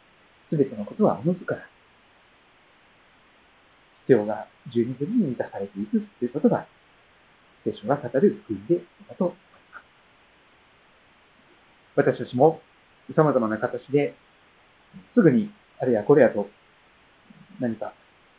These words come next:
イエス様から離れたところで不安、不安になったり、心配したり、落ち込んだりしますけれども、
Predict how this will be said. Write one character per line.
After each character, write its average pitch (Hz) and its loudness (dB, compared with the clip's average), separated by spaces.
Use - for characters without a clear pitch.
イ 147 -2
エ 120 2
ス - -10
様 113 -2
か 117 4
ら 110 2
離 160 2
れ 160 4
た 123 -6
と - -8
こ - 0
ろ 127 8
で 107 2
不 131 2
安、 113 -8
不 131 6
安 113 2
に 113 -2
な 110 -2
っ 110 -10
た 104 -6
り、 127 -4
心 127 -2
配 113 2
し - -12
た 139 0
り、 117 2
落 113 -2
ち - -20
込 143 2
ん 117 0
だ 107 0
り 113 -2
し - -12
ま 147 -2
す - -20
け 117 -2
れ 101 -6
ど 127 -2
も、 202 0